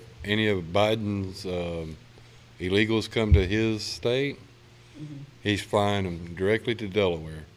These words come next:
Speaker 1: to his state?
Speaker 2: Mm.
Speaker 1: He's like, "We ain't, we ain't playing this game."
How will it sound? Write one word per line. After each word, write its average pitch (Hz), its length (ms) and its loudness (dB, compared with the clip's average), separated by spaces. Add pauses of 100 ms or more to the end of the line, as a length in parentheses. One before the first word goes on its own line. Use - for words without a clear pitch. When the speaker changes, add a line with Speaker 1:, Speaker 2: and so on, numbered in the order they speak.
(300)
Speaker 1:
to 92 100 -4
his 87 240 -4
state? 76 280 -14 (460)
Speaker 2:
Mm. 160 220 -8 (800)
Speaker 1:
He's 92 100 -6
like, 90 220 -2
"We 104 160 4
ain't, 98 100 -6
we 107 120 2
ain't 104 120 0
playing 101 240 0
this 87 140 -8
game." 80 240 -10